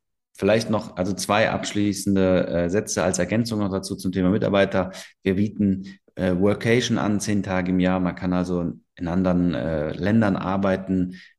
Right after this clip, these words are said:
Homeoffice-Möglichkeiten, dreißig Tage Urlaub plus Weiterbildung, acht Tage fix. Ähm, also sehr, sehr viele überdurchschnittliche Bezahlungen, Bonus, Provisionsmodelle et cetera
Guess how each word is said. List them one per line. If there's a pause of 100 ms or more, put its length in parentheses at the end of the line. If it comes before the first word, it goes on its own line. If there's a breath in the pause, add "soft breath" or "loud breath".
(160)
Homeoffice-Möglichkeiten,
dreißig
Tage
Urlaub
plus
Weiterbildung, (240 soft breath)
acht
Tage
fix. (460 soft breath)
Ähm, (260)
also
sehr,
sehr
viele
überdurchschnittliche
Bezahlungen,
Bonus,
Provisionsmodelle
et
cetera